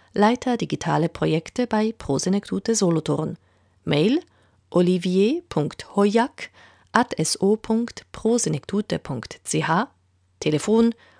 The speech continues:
null drei zwei sechs zwei sechs fünf neun sechs null,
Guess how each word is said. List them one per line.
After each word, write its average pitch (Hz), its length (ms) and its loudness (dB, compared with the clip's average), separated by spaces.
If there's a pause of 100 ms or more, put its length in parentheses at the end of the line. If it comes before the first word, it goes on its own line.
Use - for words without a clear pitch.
null 165 220 2
drei 151 240 0
zwei 202 440 2 (320)
sechs 240 360 -2
zwei 151 280 0
sechs - 480 -4 (160)
fünf - 360 -2
neun 156 400 2
sechs - 360 -4
null, 156 260 4